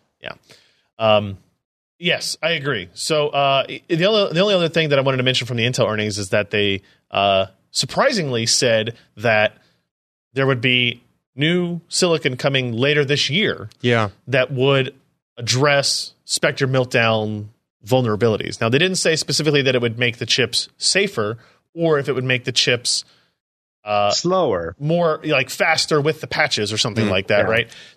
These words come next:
Speaker 1: they didn't really go into that much detail. But are you surprised at all that they would be able to do something, uh, in the span of a calendar year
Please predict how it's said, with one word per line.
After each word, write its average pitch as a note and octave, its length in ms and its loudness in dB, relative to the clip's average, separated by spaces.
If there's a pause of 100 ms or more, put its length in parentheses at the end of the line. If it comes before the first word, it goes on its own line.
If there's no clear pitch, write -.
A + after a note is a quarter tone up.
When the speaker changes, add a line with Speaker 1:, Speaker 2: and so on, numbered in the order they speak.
(100)
Speaker 1:
they - 40 0
didn't D#3+ 120 0
really E3 140 2
go D#3 180 2
into C#3+ 140 -2
that C3+ 160 0
much B2+ 180 -2
detail. C3 400 -2 (260)
But E3+ 120 0
are - 20 4
you F#3 140 0
surprised A3+ 480 0
at G3+ 60 -2
all F#3+ 120 2
that E3 100 -8
they E3 200 2
would D3+ 160 -2
be D3 80 2
able D3 180 2
to C#3 140 -8
do C3 200 -2
something, D3 1120 -2
uh, - 300 -4
in B2+ 220 0
the C#3 80 2
span C#3 420 0
of C3 100 -2
a C#3 40 -2
calendar C#3 440 0
year C#3 460 0